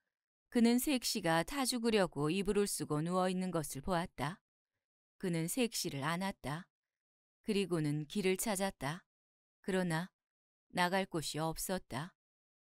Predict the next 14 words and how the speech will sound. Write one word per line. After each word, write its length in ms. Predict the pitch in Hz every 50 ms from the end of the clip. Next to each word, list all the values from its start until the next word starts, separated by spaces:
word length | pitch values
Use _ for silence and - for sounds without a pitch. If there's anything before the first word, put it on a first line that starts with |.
| _ _ _
그는 320 | - 240 220 226 240 254
하는 260 | 302 320 302 277 269
수 180 | 254 - 262 233
없이 440 | 214 202 - - - 151 156 156 160
지붕으로 560 | - - 220 190 208 202 190 165 135 143 147
올라갔다. 800 | 151 165 170 180 180 175 180 185 - - - 127 143 165 - - _ _ _ _ _ _ _ _ _ _ _ _ _ _ _
그는 300 | _ 226 220 214 214 220
비로소 640 | 208 196 190 180 185 190 - - - 156 160 180 - - _ _ _ _ _ _ _ _ _ _
자기의 480 | - 247 226 202 190 208 233 226 226
몸이 340 | 214 185 170 165 160 160 170
자유롭지 600 | - - 226 190 185 208 202 214 208 - - 226
못한 440 | 190 151 147 156 - - 226 202 202
것을 320 | 175 165 143 - - 131
알았다. 640 | 156 156 165 180 185 - - - - 143 165 190